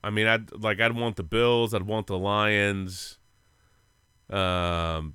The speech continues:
Texans would be so ridiculous. Green Bay would be so ridiculous, but that's fan the bias on that one anyway. Ravens would be solid 'cause it would really cement Lamar.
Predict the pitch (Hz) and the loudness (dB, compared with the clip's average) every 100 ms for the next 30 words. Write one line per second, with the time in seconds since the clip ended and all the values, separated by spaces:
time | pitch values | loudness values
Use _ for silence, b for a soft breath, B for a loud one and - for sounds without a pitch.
0 | - 120 120 - 107 85 87 76 87 80 | -4 0 0 0 -6 -4 -6 -6 -8 -8
1 | 73 - - 101 80 71 71 - 78 80 | -10 -6 -2 -2 -4 -10 -12 -12 -10 -10
2 | 76 - 123 117 110 98 90 82 78 104 | -10 -2 0 2 4 2 0 -6 -8 -6
3 | 87 82 71 76 - 78 76 - 104 95 | -6 -8 -12 -14 -12 -10 -12 -8 -6 -6
4 | - 107 98 87 78 85 85 80 87 80 | -4 -2 0 -2 -2 0 0 -2 -6 -8
5 | 82 78 78 80 76 76 73 - b b | -8 -8 -8 -8 -6 -6 -8 -12 b b
6 | b b 127 151 156 147 123 117 110 104 | b b 4 6 6 2 -4 -4 -4 -6
7 | 92 - 107 98 101 98 104 95 92 92 | -6 0 2 2 0 -4 -6 -6 -6 -6
8 | 101 92 - 95 92 76 85 87 87 85 | -4 -4 -6 -8 -8 -8 -8 -4 -4 -2
9 | 82 78 | -2 -4